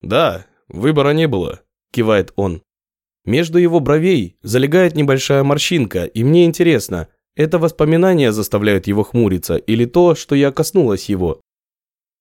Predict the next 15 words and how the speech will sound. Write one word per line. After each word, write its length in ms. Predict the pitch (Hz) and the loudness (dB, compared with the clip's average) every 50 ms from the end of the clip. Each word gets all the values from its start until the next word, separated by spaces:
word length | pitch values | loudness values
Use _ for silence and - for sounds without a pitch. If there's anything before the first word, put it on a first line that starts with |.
| _ _ _ - | _ _ _ -6
"Судя 260 | - 180 175 170 180 | 0 0 0 0 0
по 120 | 170 185 165 | 0 -2 -2
всему, 480 | - - 196 196 208 220 214 208 _ _ _ - | -2 0 0 2 2 2 0 -2 _ _ _ -2
ты 100 | 170 180 | 0 2
неплохо 440 | 196 196 196 196 196 180 156 - | 2 2 2 2 0 0 0 -2
справляешься", 840 | 120 - - 123 123 123 120 120 110 101 92 - - - 82 73 - _ _ _ _ _ _ _ _ _ - | -4 -2 0 -2 0 2 2 2 0 0 -2 -4 -4 -4 -6 -6 -6 _ _ _ _ _ _ _ _ _ -8
замечаю 580 | - 104 117 120 123 123 - 123 113 107 104 104 | -4 0 0 0 0 -2 -2 -2 -2 -2 0 0
я. 240 | 104 95 85 78 - _ _ _ _ _ _ _ _ _ _ _ _ - | 0 0 -2 -4 -8 _ _ _ _ _ _ _ _ _ _ _ _ -10
Шейн 360 | - - 202 208 214 220 214 | -6 -2 0 0 2 0 -2
смотрит 420 | - - 131 151 165 - 160 160 | -2 -2 0 0 0 0 -2 -2
на 60 | 156 147 | 0 0
меня 280 | 143 139 127 123 127 | 2 2 2 2 0
с 80 | 123 - | 0 -2
немым 320 | 107 104 101 101 101 98 | -2 -2 0 0 0 2
вопросом. 640 | 101 117 127 147 156 160 127 - - 90 80 73 | 0 0 0 2 0 0 0 0 -2 -6 -6 -8